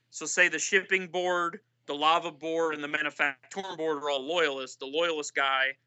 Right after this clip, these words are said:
assigns, you know, three of his guys to those, and then he's got, you know, three others that are waiting in the wings. And then the trader guy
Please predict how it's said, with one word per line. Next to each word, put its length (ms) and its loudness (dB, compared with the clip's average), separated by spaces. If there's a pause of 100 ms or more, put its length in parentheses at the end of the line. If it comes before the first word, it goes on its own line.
(140)
assigns, 720 -2 (120)
you 120 -8
know, 100 -6
three 300 2
of 60 -2
his 180 0
guys 320 2
to 140 -20
those, 340 -4
and 100 -6
then 80 -6
he's 160 -14 (220)
got, 320 2 (240)
you 100 -10
know, 100 -8
three 360 4
others 340 2
that 140 0
are 60 -4
waiting 320 2
in 80 -4
the 60 -12
wings. 460 -6 (320)
And 160 0
then 80 -4
the 80 -4
trader 400 6
guy 380 4